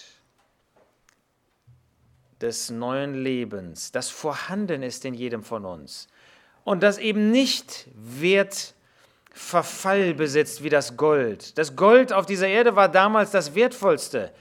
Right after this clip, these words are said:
und doch war es vergänglich. Aber das, was Gott in unserem Leben dann hervorbringt, das ist nicht vergänglich, sondern das reicht dann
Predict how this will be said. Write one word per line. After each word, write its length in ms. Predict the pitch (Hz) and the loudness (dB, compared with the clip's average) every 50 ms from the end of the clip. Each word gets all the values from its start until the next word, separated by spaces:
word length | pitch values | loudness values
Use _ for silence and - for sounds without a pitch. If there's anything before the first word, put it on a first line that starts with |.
| _ _ _ _ _ | _ _ _ _ _
und 180 | - 175 139 - | -4 0 2 4
doch 180 | 165 151 - 139 | 4 4 4 4
war 140 | 170 185 | 4 4
es 100 | 190 175 | 4 2
vergänglich. 840 | - 190 202 175 175 214 233 247 220 165 127 95 - - - - _ _ _ _ _ _ _ _ _ _ _ _ _ | 0 -2 -2 0 0 -2 -2 -2 -2 -2 -4 -4 -6 -10 -18 -20 _ _ _ _ _ _ _ _ _ _ _ _ _
Aber 220 | - 104 - 208 156 | 0 2 4 2 4
das, 400 | 139 214 240 262 262 - - 185 | 4 4 4 4 2 0 0 2
was 220 | 202 196 - - | 2 2 2 2
Gott 200 | - 240 226 233 | 4 2 2 2
in 140 | - 214 208 | -2 -2 0
unserem 320 | 220 240 226 226 220 208 196 | 0 2 4 4 4 4 4
Leben 340 | 196 220 254 269 220 233 | 4 4 4 4 4 2
dann 140 | 214 214 202 | 2 4 4
hervorbringt, 800 | 196 196 190 - - 220 254 269 254 208 170 175 160 151 143 127 | 2 2 0 -2 0 4 6 6 6 6 4 2 2 2 0 -2
das 120 | 190 185 226 | -2 0 0
ist 200 | 269 262 - 269 | 0 0 0 -2
nicht 220 | 269 - - - | -4 -4 -4 -2
vergänglich, 760 | - 202 180 147 165 165 156 151 143 135 127 113 104 - - | 0 0 0 2 0 0 0 -2 -2 -4 -4 -4 -6 -8 -6
sondern 280 | - 190 196 214 208 175 | -2 0 2 2 4 4
das 260 | 196 180 147 147 143 | 2 2 2 0 0
reicht 320 | 165 185 214 214 - - | 2 2 2 2 0 -2
dann 160 | 214 196 196 | -2 -2 -2